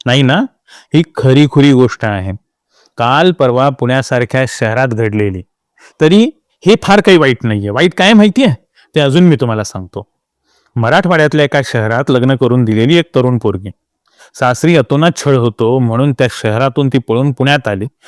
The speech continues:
आईवडिलांनी देखील सासरा पोलीस आहे म्हणून हात वर करून टाकले होते,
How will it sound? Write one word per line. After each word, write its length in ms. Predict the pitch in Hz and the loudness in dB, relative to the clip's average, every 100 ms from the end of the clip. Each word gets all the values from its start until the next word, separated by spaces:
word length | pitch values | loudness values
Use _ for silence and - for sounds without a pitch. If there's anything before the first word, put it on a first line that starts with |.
| - - | -20 -6
आईवडिलांनी 500 | 120 143 170 202 214 | 0 2 4 4 4
देखील 280 | 196 185 220 | 2 2 2
सासरा 320 | 202 160 190 | 2 0 0
पोलीस 380 | 185 170 190 190 | 0 0 0 2
आहे 120 | 180 | 2
म्हणून 220 | 190 180 156 | 2 2 2
हात 200 | 147 151 | 0 0
वर 140 | 147 | 0
करून 260 | 135 131 117 | 0 0 -2
टाकले 280 | 107 104 | -4 -4
होते, 260 | 101 95 | -4 -6